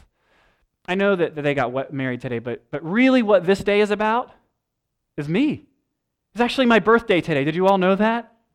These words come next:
Right? And, and just talks about his birthday and the last, you know, however many years of his life. It'd be really inappropriate. And that's what Jesus is doing. If Jesus is anybody else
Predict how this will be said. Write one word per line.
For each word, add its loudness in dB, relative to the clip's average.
Right? -6
And, -6
and -4
just -12
talks -4
about 0
his -2
birthday -4
and -8
the -10
last, -8
you -2
know, -6
however 0
many -2
years 0
of 0
his -2
life. -4
It'd 2
be -4
really 2
inappropriate. 0
And -4
that's -2
what -4
Jesus -2
is -4
doing. -2
If -2
Jesus -2
is -2
anybody -2
else -6